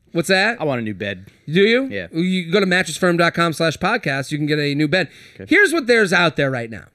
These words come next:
Speaker 1: okay? You got
Speaker 2: This neoliberal hell with the, like, uh, you know, all those little pop-up companies.
Speaker 1: Well, this is what I'm talking about.
Speaker 2: Yeah, yeah.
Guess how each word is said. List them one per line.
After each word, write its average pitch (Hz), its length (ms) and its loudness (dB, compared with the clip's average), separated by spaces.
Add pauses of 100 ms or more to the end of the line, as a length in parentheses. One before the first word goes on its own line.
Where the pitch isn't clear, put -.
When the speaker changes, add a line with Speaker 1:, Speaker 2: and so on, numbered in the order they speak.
(200)
Speaker 1:
okay? 160 500 0 (360)
You 147 140 0
got 165 440 0 (460)
Speaker 2:
This 123 160 -8
neoliberal 131 800 0
hell 113 460 -4
with 95 160 -10
the, 95 120 -8
like, 92 380 -8
uh, 92 340 -4
you 104 140 -6
know, 104 180 -4
all 107 140 -4
those 104 180 -6
little 107 220 -6
pop-up 110 480 -10
companies. 85 460 -14
Speaker 1:
Well, 160 100 0
this 180 180 2
is 147 120 -6
what 160 80 -2
I'm 156 100 -2
talking 185 340 -4
about. 107 200 -14
Speaker 2:
Yeah, 101 100 -8
yeah. 92 200 -10